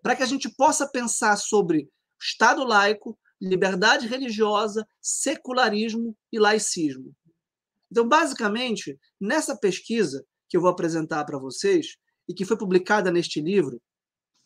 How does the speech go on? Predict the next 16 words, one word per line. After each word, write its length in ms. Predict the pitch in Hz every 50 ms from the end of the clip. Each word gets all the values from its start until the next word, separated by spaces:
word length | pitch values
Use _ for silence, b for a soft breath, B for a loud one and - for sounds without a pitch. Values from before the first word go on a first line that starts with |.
| _ _ - -
é, 400 | 160 160 156 151 143 139 135 131 - _ _ _ - -
A 40 | 147
Filosofia 400 | - 175 170 151 156 - 185 170
do 60 | 156
Direito 220 | 156 160 165 160
Natural, 320 | - 160 - 160 156 156 151
de 80 | 143
John 180 | 139 147 139 139
Finnes, 380 | - - 202 196 160 135 - - b b b b
inclusive 360 | 185 160 - 180 196 220 202
passei 440 | - 202 190 185 - - 220 214 202
para 240 | 202 175 165 160 160
Thaís, 480 | - 170 160 160 170 175 175 151 139
Eric 380 | 165 170 170 170 151 - - 151 -
e 60 | 151
Saul 420 | - - 175 160 156 156 147 139